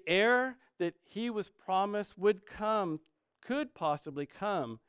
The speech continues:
through a surrogate woman. After all, the covenant promise that God had made with him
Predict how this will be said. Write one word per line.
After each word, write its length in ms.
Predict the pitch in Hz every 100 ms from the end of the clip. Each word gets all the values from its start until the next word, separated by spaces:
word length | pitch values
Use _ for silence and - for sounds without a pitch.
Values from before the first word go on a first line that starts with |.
| _ _ -
through 160 | 180
a 40 | 175
surrogate 560 | - 202 202 170 180
woman. 360 | 143 190 165 104 - -
After 340 | 196 214 208
all, 400 | 180 240 175 127 _ _ -
the 80 |
covenant 460 | 185 226 240 254 -
promise 340 | - 220 214
that 120 | - 170
God 320 | 175 190 196
had 200 | 175 147
made 380 | 151 196 226 165
with 200 | 156 151
him 460 | 202 247 190 110